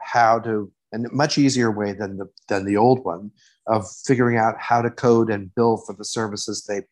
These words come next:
provide. The problem with it is that there's a hidden risk in that. The medical necessity requirement that the feds impose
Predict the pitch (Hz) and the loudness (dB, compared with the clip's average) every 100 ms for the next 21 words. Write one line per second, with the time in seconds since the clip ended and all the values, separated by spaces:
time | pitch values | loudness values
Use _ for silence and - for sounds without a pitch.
0 | _ 117 135 107 82 _ _ _ _ _ | _ 0 0 0 -4 _ _ _ _ _
1 | _ _ - - - 262 262 202 127 113 | _ _ -14 -8 0 2 2 0 0 -2
2 | 107 98 107 95 98 - - 107 101 - | -2 -6 -8 -6 -6 -10 -2 -2 -2 0
3 | 151 143 131 120 147 - - 90 82 - | -2 0 -4 -2 -2 -4 -6 -8 -8 -14
4 | - _ _ - _ _ _ 117 120 113 | -14 _ _ -20 _ _ _ 2 4 4
5 | 117 165 190 147 117 110 - 220 - 123 | 2 0 0 -2 -4 -4 0 0 0 -4
6 | 110 - 95 - 104 95 92 104 - 104 | -6 -8 -6 2 2 2 -6 -10 -10 -12
7 | - - 113 104 - 95 92 101 87 90 | -12 -2 0 0 -2 -4 -6 -6 -6 -6
8 | - | -10